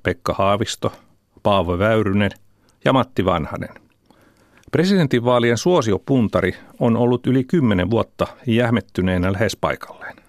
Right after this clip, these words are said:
Vaalitarkkailija alkaisi jo kyllästyttää, jos ei tietäisi,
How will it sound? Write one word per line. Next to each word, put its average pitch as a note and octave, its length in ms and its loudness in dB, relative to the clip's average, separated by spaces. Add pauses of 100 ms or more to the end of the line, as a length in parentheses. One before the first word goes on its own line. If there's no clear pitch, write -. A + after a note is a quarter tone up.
(400)
Vaalitarkkailija G#2 880 2
alkaisi G2 360 0
jo F#2+ 140 2
kyllästyttää, G#2 840 -2 (460)
jos - 140 0
ei G2+ 140 0
tietäisi, - 640 -4